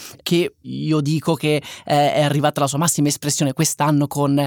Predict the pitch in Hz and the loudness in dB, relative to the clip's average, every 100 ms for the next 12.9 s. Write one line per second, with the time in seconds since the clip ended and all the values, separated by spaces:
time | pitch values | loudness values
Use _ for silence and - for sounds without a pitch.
0 | - - - 143 139 143 135 143 143 147 | -4 -8 -2 0 0 0 0 2 2 0
1 | 143 - - 143 139 113 104 147 175 - | -2 -4 -4 -2 -2 -2 -2 0 -2 -2
2 | 190 180 - - - 151 185 180 - - | 0 0 -2 -8 -4 0 2 0 -4 -18
3 | - 185 185 160 196 160 160 165 156 _ | -4 -2 0 -2 0 0 2 2 0 _
4 | - 147 135 - 147 135 220 175 143 - | -2 0 0 0 -2 0 2 2 0 -2
5 | 160 151 139 143 147 - - 147 147 143 | -2 0 0 0 0 -2 0 2 2 2
6 | 143 135 135 127 139 139 180 196 156 135 | 2 0 0 -2 -2 0 0 0 -2 -2
7 | - 139 135 135 135 135 175 - 156 151 | -2 -2 -2 -4 -4 -2 -2 0 0 0
8 | 127 139 - 156 - - - - - 226 | 0 -2 -2 -4 -4 -16 -4 0 2 0
9 | 233 254 254 240 277 - 180 - 190 190 | 2 2 2 0 -2 -2 -2 0 -2 0
10 | 156 - 147 - 147 143 143 147 147 - | -2 -2 -2 -2 -2 -2 0 0 0 0
11 | 160 - - - - 156 160 151 160 156 | -2 -4 -10 -6 -4 0 2 2 2 0
12 | 147 156 - - 147 127 - 156 | 0 0 -2 -2 -2 -2 0 0